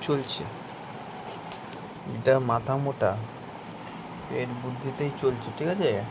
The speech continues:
কালে কোনো, কোনো ক্ষতি হলে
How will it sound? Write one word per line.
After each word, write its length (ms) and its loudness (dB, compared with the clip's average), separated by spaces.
কালে 320 6
কোনো, 300 10
কোনো 340 10
ক্ষতি 440 10
হলে 340 12